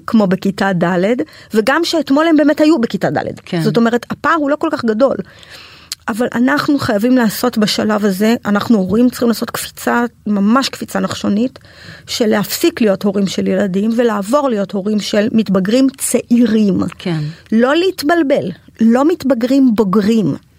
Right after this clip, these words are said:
Speaker 1: מתבגרים צעירים. הוא לא בי"א, וזה יהיה טעות להתייחס אליו כאילו הוא בי"א, כי בכיתה
Speaker 2: כן.
Speaker 1: ז' ח' ט' הם זקוקים לנו, לקביים שלנו, הם צריכים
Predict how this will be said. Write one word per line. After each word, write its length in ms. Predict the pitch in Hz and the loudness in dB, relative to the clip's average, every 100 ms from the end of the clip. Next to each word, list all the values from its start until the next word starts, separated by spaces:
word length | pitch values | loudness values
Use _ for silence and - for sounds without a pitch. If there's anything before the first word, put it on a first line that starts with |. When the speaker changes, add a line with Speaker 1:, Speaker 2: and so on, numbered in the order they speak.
| - | -2
Speaker 1:
מתבגרים 640 | 208 214 202 202 226 277 285 | 0 4 4 4 4 4 2
צעירים. 640 | - 285 233 220 233 170 165 - - - - | -2 0 2 4 4 2 0 -6 -20 -20 -2
הוא 120 | 277 | 0
לא 140 | 277 285 | 2 2
בי"א, 420 | 339 320 220 226 240 165 - - - _ - - - | 2 2 2 0 0 -2 -6 -16 -20 _ -20 -16 -2
וזה 260 | 226 226 240 | 0 2 2
יהיה 200 | 247 277 | 2 0
טעות 540 | - - 170 370 - | -2 -2 -2 -2 0
להתייחס 540 | 240 - 180 208 180 | -2 -2 -2 -2 -2
אליו 120 | 190 185 | -2 -4
כאילו 180 | - 202 | -4 -2
הוא 80 | 190 | 0
בי"א, 380 | 202 185 165 190 - | 0 0 -2 -6 -6
כי 140 | 220 | -4
בכיתה 320 | 185 - 226 | -4 -6 -4
Speaker 2:
כן. 160 | 254 254 | 0 0
Speaker 1:
ז' 140 | 208 294 302 | 0 -2 -2
ח' 120 | 254 226 | -4 -6
ט' 300 | 214 202 - | -6 -6 -2
הם 120 | 208 | -2
זקוקים 580 | 196 - 220 277 269 226 | 0 -2 0 2 4 2
לנו, 260 | 208 202 | 0 -2
לקביים 680 | 202 - 262 196 240 254 269 | -2 -2 -2 0 0 2 0
שלנו, 420 | - 214 208 214 | 0 -2 -2 -2
הם 100 | 220 | -2
צריכים 520 | 208 214 214 - 247 | -2 -2 -2 2 2